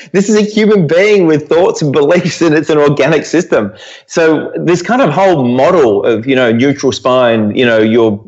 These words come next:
vulnerable at the end of range, all this stuff was hugely part of our mindset and our belief system. And so it co-, it's completely sensible. You say, "Oh, be careful at the end of range," or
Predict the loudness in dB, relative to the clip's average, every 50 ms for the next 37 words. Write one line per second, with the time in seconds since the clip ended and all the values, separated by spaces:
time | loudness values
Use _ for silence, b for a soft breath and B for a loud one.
0 | -12 -8 -4 -2 0 2 2 2 2 2 2 2 2 2 0 0 0 0 0 0
1 | 0 0 0 0 0 0 0 0 0 0 2 2 2 0 -2 -4 -6 -6 -6 -6
2 | -6 -6 -8 -14 -18 -18 -16 -10 -4 0 0 0 0 -4 -8 -8 -4 -2 0 2
3 | 2 2 2 2 2 0 0 -2 -4 -6 -4 -2 0 0 0 0 2 0 0 0
4 | 0 0 0 0 -2 -4 -4 -2 -2 -2 -2 -4 -10 B B B B B B B
5 | B -4 -2 0 0 2 0 0 0 2 2 2 2 0 0 -2 -4 -4 -2 -2
6 | -2 0 0 -2 -2 -2 0 0 0 -2 -2 -4 -2 0 0 0 0 -2 -2 -2
7 | 0 0 0 0 0 0 -2 0 -2 -2 0 -2 0 0 2 2 2 0 0 -2
8 | -2 -2 -2 -2 -2 -2 -2 0 0 0 -2 0 0 0 0 0 0 -2 -2 0
9 | 0 0 0 0 0 0 2 0 0 0 2 0 0 0